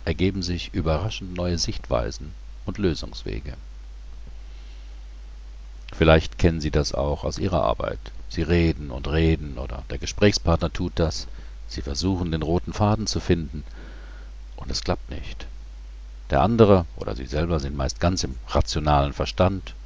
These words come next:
Man wiederholt seine Sichtweise, liefert viele Geschichten und Einzelheiten, aber es klärt sich nichts. Hier hilft es oft sehr, die Repräsentationsebene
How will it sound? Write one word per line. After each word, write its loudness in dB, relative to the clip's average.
Man -2
wiederholt 8
seine 4
Sichtweise, 2
liefert 6
viele 4
Geschichten -2
und 0
Einzelheiten, 2
aber 0
es -4
klärt 2
sich -2
nichts. -8
Hier 8
hilft 6
es -4
oft -2
sehr, 4
die 2
Repräsentationsebene 0